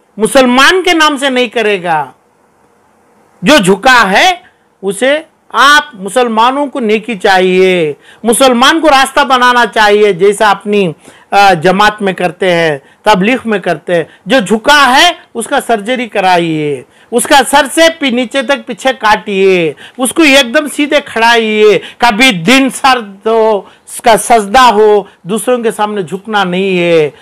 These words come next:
तब नेकी मिलेगी मुसलमानों को। अपना तबलीग का जो रास्ता मिलेगा, झुकने वालों को सीधे बनाओ,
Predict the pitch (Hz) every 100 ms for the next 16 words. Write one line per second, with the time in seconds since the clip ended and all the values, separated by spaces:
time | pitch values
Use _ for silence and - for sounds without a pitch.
0 | - - 285 226 262 277 320 285 262 240
1 | 214 190 185 196 180 170 160 151 151 160
2 | 151 135 - _ 185 190 226 214 175 139
3 | 139 135 - 185 170 233 302 - 190 165
4 | 147 _ _ _ _ _ _ _ _ _
5 | _ _ 185 190 190 - 269 247 190 170
6 | 147 151 143 - _ - 156 185 285 269
7 | 214 196 170 202 202 220 226 269 196 160
8 | 170